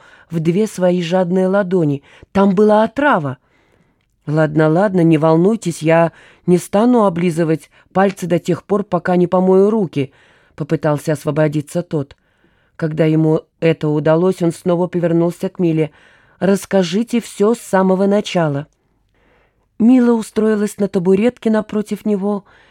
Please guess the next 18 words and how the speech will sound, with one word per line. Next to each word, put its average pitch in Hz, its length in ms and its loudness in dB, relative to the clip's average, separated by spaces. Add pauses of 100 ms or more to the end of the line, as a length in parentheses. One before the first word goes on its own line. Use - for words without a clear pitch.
(200)
и 185 100 2
начала 180 460 0
сбивчиво 170 580 -6
рассказывать. 143 800 -8 (500)
Много 247 480 0
времени 269 640 0 (100)
это 247 260 0
не 254 180 2
заняло. 147 640 -2 (760)
Когда 170 420 0
она 160 440 0
закончила, 226 640 -2
Константин 202 600 -4
сказал: 175 560 -2 (800)
«Выходит, 214 760 -2
поначалу 214 720 0
ваша 202 340 -2
смерть 233 560 -4